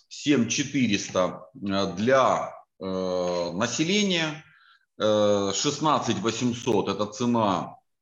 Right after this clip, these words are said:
для бюджетных установ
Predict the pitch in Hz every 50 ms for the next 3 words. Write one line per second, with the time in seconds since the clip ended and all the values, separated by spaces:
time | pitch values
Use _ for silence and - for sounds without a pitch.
0 | _ _ - - 90 85 104 110 120 127 123 120 107 101 95 87 80 71 - -
1 | - - _ - - - 85 95 120 120 - - 110 123 135 131 160 175 185 -
2 | 175 175 - - 180 180 185 180 175 170 175